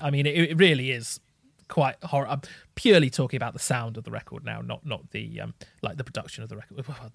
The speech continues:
there is no production on the record. Um, so it's great to be able to hear these songs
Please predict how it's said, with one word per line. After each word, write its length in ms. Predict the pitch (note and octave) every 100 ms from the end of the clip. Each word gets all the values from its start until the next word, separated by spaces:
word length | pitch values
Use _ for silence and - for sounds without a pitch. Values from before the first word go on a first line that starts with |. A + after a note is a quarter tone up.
| _
there 140 | B2
is 160 | A#2 -
no 100 | G#2
production 340 | - - -
on 60 | A2
the 60 | A#2
record. 260 | A2+ - - - - - -
Um, 580 | D3 D3 D3 C#3+ C#3 B2+ _ _ _
so 120 | - G3
it's 120 | G#3+
great 240 | A#3+ B3 G3
to 80 |
be 220 | F3+ E3+ D#3
able 300 | D#3+ D3+ C#3+
to 200 | - B2
hear 320 | D3 E3+ E3
these 240 | A#2+ G#2
songs 640 | - G2+ G2 G#2+ - -